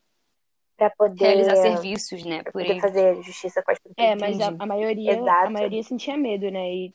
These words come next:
Speaker 3: tinha gente que era muito contra esses cangaceiros, queria até mesmo matá-los, né?
Speaker 2: Sim, exterminar, literalmente, né?
Speaker 3: <laughs> Exatamente.
Speaker 1: É.
Speaker 2: E aí chegou que teve um dia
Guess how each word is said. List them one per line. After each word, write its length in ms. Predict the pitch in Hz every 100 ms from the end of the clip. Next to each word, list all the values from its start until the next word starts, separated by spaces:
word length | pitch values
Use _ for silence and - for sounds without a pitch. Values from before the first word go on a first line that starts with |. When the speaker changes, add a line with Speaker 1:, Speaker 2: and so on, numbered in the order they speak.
| _
Speaker 3:
tinha 280 | - 220 202
gente 340 | 202 208 -
que 460 | - 233 226 214 - _ -
era 140 | 208
muito 440 | 214 214 247 262 254
contra 460 | - 202 196 190
esses 180 | 185 190
cangaceiros, 540 | - 190 185 - 180
queria 380 | - 185 190 190 -
até 220 | 190 196
mesmo 300 | 190 190 208
matá-los, 760 | 202 220 - 196 185 175 170 165
né? 200 | 165 170 -
Speaker 2:
Sim, 320 | - 254 254
exterminar, 760 | 233 - 226 269 285 247 220 190
literalmente, 680 | 196 - 226 220 185 - 180
né? 180 | 170 170
Speaker 3:
<laughs> 500 | 226 254 254 233 214
Exatamente. 720 | 202 196 196 202 170 170 - _ - _ - - - _ _ -
Speaker 1:
É. 280 | 214 220 220 _ - _ _ -
Speaker 2:
E 60 | 277
aí 160 | 294 302
chegou 340 | 330 269 277
que 100 | 311
teve 180 | 349 339
um 140 | 370
dia 360 | 359 254 269 330